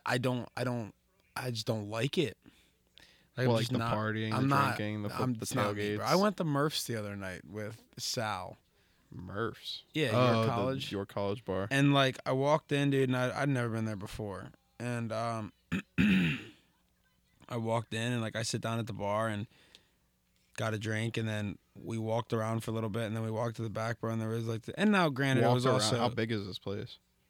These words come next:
Speaker 1: It, it's long.
Speaker 2: Oh.
Speaker 1: It's weird. I don't know.
Speaker 2: Never
Speaker 1: It's
Speaker 2: been there.
Speaker 1: the most odd bar setup I think I've ever seen in my life. But I'm just standing back there, bro. We're talking to one of our friends, and I'm just like,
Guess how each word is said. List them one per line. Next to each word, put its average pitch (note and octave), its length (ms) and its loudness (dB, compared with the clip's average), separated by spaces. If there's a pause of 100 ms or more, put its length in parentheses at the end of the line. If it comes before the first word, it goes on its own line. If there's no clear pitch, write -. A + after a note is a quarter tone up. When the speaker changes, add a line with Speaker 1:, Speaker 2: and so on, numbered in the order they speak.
Speaker 1:
It, B2+ 220 -4 (680)
it's C3+ 260 0
long. G#2 680 0 (200)
Speaker 2:
Oh. A#2 300 -8
Speaker 1:
It's - 160 -4
weird. A2+ 400 -2
I A#2 80 -2
don't A2+ 180 2
know. A2+ 120 -2
Speaker 2:
Never G#2+ 160 -4
Speaker 1:
It's G2+ 100 -4
Speaker 2:
been G#2 120 -4
there. A2 100 -2
Speaker 1:
the G2+ 180 -4 (200)
most A#2 440 -4
odd A#2 260 -4
bar A2+ 240 -4
setup A2 320 -4
I G#2+ 120 -6
think A2 240 -6
I've F#2+ 80 -6
ever G2+ 240 -6
seen A2 180 -4
in G2+ 60 -4
my F#2 100 -6
life. G2 340 -6 (1800)
But - 120 -2
I'm D3 140 4
just D#3 200 2
standing C3 360 0
back B2 240 0
there, A#2 180 0
bro. A2+ 200 -4
We're A#2 80 0
talking B2 300 -4
to A2 40 -6
one A2+ 140 -6
of A#2 80 -4
our A2 120 -4
friends, G#2 520 -10 (100)
and A#2 160 -8
I'm A#2 180 -4
just A2+ 240 -6
like, G2+ 440 -8